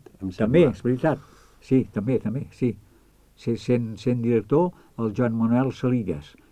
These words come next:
Speaker 2: que després va ser director de Ràdio Espanya, també.
Speaker 1: Mhm.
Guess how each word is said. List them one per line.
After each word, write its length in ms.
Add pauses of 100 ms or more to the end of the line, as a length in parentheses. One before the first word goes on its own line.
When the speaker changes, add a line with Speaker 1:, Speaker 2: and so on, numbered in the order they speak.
Speaker 2:
que 80
després 260
va 80
ser 160
director 480 (420)
de 280
Ràdio 240
Espanya, 320
també. 260
Speaker 1:
Mhm. 360